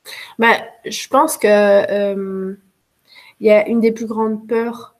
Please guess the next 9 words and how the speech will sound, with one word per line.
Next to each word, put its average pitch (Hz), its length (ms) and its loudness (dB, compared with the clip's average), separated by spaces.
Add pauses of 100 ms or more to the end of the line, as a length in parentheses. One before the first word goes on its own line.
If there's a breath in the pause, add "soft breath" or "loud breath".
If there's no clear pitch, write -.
(120)
qui 196 300 -8 (280)
est, 190 100 -6
euh, 185 360 -8
qui 185 240 -10
est 196 40 -2
liée, 214 520 2
euh, 180 260 -4 (2000)
aux 220 120 4
humains. 220 600 0